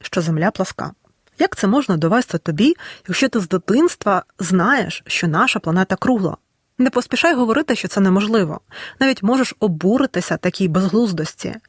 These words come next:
Але таке трапляється. І про це далі. Тож зараз я розкажу історію, як один американець почав не просто вірити в пласку землю,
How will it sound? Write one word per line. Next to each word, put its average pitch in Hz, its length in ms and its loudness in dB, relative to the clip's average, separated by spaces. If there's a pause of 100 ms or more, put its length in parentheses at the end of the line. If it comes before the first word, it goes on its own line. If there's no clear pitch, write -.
(120)
Але 233 180 0
таке 220 240 -2
трапляється. 262 680 -2 (400)
І 254 100 0
про 185 160 -2
це 196 280 -2 (180)
далі. 156 320 -4 (720)
Тож 320 120 2
зараз 330 340 0
я 220 80 2
розкажу 214 340 0
історію, 269 420 2
як 185 160 0
один 208 200 2
американець 180 600 0
почав 247 380 0
не 190 80 2
просто 311 320 -2
вірити 180 400 0
в - 120 -10
пласку - 260 -2
землю, 165 380 0